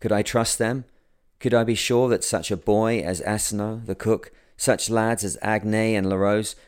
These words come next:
would prove themselves to be of that stuff which is necessary for explorers on a desert island? I was going to put them to a great test,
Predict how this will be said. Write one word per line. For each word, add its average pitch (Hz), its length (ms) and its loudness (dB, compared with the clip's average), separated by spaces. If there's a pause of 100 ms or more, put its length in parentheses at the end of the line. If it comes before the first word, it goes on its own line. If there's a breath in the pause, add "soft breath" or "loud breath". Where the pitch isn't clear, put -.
(140 soft breath)
would 117 240 0
prove 113 300 0
themselves 107 580 -2
to 117 100 -2
be 107 260 2
of 95 220 0
that 104 240 -2
stuff - 380 -2
which 101 160 -4
is 92 100 -8
necessary 104 640 -4
for 110 180 -4
explorers 101 800 -2
on 95 100 -4
a 92 40 -2
desert 95 340 0
island? 101 440 -2 (680)
I 87 120 -8
was 85 140 -8
going 104 180 -2
to 95 80 -6
put - 220 -4
them 107 240 -4 (300 soft breath)
to 101 120 -4
a 95 60 -2
great 101 340 -2
test, - 380 -10